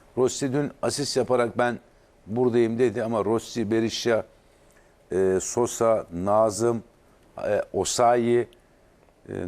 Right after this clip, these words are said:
Novak, İrfan Can yeni yeni form tutuyor. Valencia nasıl dönecek? Pelkas nerede? Burak Kapacak'ı ne zaman izleyeceğiz gibi. Yani kağıt üstünde çok güçlü bir kadro görüntüsü var ama,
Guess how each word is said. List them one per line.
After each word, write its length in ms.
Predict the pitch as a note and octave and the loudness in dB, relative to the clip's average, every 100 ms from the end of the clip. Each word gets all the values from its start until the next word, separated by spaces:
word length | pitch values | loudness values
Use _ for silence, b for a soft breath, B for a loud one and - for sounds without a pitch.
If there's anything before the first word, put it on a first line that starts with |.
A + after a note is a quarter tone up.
| F#2+ | -2
Novak, 540 | A2+ B2 B2 B2 - - _ _ _ _ _ _ _ _ _ _ _ _ _ _ | 2 4 4 2 -2 -16 _ _ _ _ _ _ _ _ _ _ _ _ _ _
İrfan 360 | A#2+ A2+ C3 B2+ | -2 0 0 2
Can 240 | B2 C3 | 2 2
yeni 240 | A#2+ B2 C3 | 2 2 2
yeni 340 | B2+ B2 A#2+ - - | 2 2 0 -2 -6
form 180 | A2+ G#2 | -4 -4
tutuyor. 460 | F2+ - A#2 B2+ | -6 0 0 2
Valencia 480 | A#2 C3 C#3 - C#3 | 2 2 2 0 -2
nasıl 220 | C3 A#2+ | -2 0
dönecek? 420 | C3 B2 A2+ A#2+ | 2 2 0 0
Pelkas 480 | B2 C3 B2+ C#3+ - | 2 2 2 0 0
nerede? 580 | A2 A#2 C3+ C3+ A#2 G2+ - b b b | -2 2 2 2 -2 -2 -6 b b b
Burak 240 | G2+ A#2 | -2 -2
Kapacak'ı 420 | - A2+ B2+ A#2+ A#2+ | -2 -2 0 0 0
ne 100 | A#2 | -2
zaman 320 | A#2+ A2+ D#2+ | -2 -4 -4
izleyeceğiz 480 | A#2 A#2 B2 A2 G#2 | -4 0 0 0 -4
gibi. 360 | C3 A#2 C3+ - b b | -2 2 0 -2 b b
Yani 180 | F2+ F2 - | -4 -4 0
kağıt 280 | A2+ C3+ B2 | 2 2 -2
üstünde 320 | - C3+ E3+ | -10 -6 -4
çok 200 | D#3 B2+ | -2 -4
güçlü 280 | B2+ - D#3 | -6 -6 -4
bir 80 | B2 | 0
kadro 440 | A2+ G2 F2+ D#2 b b b _ | 2 0 0 -6 b b b _
görüntüsü 440 | - F#2+ E2+ D2 D#2+ | -2 -2 -2 -6 -4
var 100 | D2+ | 0
ama, 240 | G#2+ G#2 | 0 -2